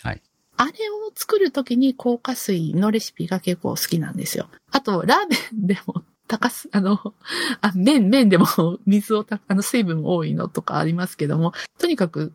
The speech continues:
Speaker 2: コーカ水って昔から好きだったんですけど、うん。あの、で、作るのも簡単っていうとはあったんですが、やっぱりちょっとハードパンだと若干ハードルが高いんですね。こう、焼くときに、あの、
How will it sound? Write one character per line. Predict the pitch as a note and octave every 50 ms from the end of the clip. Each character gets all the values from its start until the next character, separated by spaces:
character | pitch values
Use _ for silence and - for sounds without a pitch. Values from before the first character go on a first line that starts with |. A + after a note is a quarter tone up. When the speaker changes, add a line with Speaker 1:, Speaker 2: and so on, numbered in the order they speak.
| - G3
Speaker 2:
コ | - - C#4
ー | C4+
カ | - C#4+
水 | C4+ - D#3+
っ | D#3+
て | - - C#3+ D3
昔 | D#3+ D#3+ - F#3 - -
か | - F#3+
ら | F3+ E3+ E3+ -
好 | - - - - -
き | -
だ | - G3+ G3
っ |
た | - - - E3+ D#3
ん | C#3+
で | C3+ D3
す | E3 -
け | D3+ -
ど、 | D#3 - - - _ - - - - - - - - - _ _ _ - _ _ _ - -
う | F#3
ん。 | F3+ D#3+ C#3+ - - _ _ _ _ -
あ | - F3+
の、 | F3 F3 E3 D#3+ D3+ - - _ _ _ _ _ _ _ _ -
で、 | B3 D4 D4 C#4 C#4+ C4 _ _ _ _ - - -
作 | - - - A4
る | G#4 G4+
の | F#4+ E4
も | D#4 C#4+
簡 | - - D4+ D#4 E4 E4
単 | - F4 D#4+ D#4+
っ | D#4+
て | - - E4
い | D#4+
う | D#4+
と | _ - F4+ F4+
は | F4 E4 D#4+ D#4
あ | D#4+
っ | F4 _ _ _ -
た | F4 E4+
ん | D#4+ D#4
で | D4 D#4
す | - -
が、 | D4+ D#4+
や | D#4+ D#4
っ | D#4 _
ぱ | - A4
り | G4 F4
ち | - -
ょ | D#4+
っ | -
と | - A3
ハ | - - E4 F#4+
ー | F#4+
ド | - A#4
パ | - - E4 B3+
ン | G#3
だ | F#3+ G3 F3
と | - - E3 E3+ E3 _ - G3+ -
若 | - D#4+ - - G4+
干 | G#4
ハ | - - - D#4 F4
ー | F4+
ド | - F4+
ル | F4+ F4+
が | E4 F4+ E4
高 | - C#4+ C#4+ - D#4
い | D4+ C4+
ん | G3 E3
で | D#3+ D#3
す | - -
ね。 | D3+ D#3 D#3+
こ | - E3+
う、 | E3
焼 | E3 F#3+ G#3+ -
く | - - D4
と | - E4+ D#4
き | - - G#3 F3
に、 | D#3 D3+ D3+ D3 B2+ B2 - _ _ _ _ _ _ _ _
あ | - F3 E3
の、 | D3+ C#3 C3+ B2 A2 -